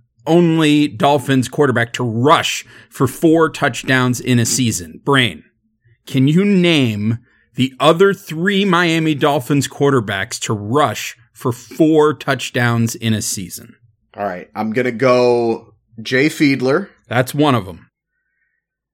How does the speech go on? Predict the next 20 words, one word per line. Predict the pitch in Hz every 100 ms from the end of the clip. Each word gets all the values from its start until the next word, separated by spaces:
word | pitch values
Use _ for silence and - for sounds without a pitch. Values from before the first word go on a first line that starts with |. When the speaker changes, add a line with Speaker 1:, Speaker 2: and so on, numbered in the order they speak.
| _ _ _ _
Speaker 2:
I'm | 113 120 127 127 127 113
gonna | 135 131
say, | 120 - 143 139 135 131 127 127 127 123 117 110 104 - _ _ _ _ _ _ _ _ _ _ _ _ _ _ _ _ _ -
ooh, | 175 180 160
boy. | 107 135 135 117 98 - -
Um, | 131 131 131 131 127 123 123 117 107 _ _ _ _ _ _ _ _ _ _ _ _ - - -
I'm | 135
gonna | 147 170 160
say, | - 160 151 147 143 139 127 - _ -
what | 190
was | 175 147
his | 131
name? | 123 123 107 98 92 _ _ _ -
Uh, | 117
the | 123
guy, | 117 156 151 143 131
was | 127 143 127 113
it, | 127 120
uh, | 113 110 107 95
Woodley? | 131 185 190 254 233